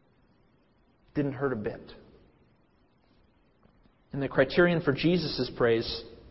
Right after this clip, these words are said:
is not the size of the sacrifice, but the degree to which the person is, in fact, sacrificing. Now, I want to ask an obvious question, and, and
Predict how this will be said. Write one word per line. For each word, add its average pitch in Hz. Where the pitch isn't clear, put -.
is 135
not 185
the 170
size 127
of 107
the -
sacrifice, -
but 139
the 151
degree 151
to 190
which 143
the -
person 139
is, 127
in 127
fact, 113
sacrificing. -
Now, 135
I -
want 185
to 127
ask 139
an 120
obvious 127
question, -
and, 113
and 113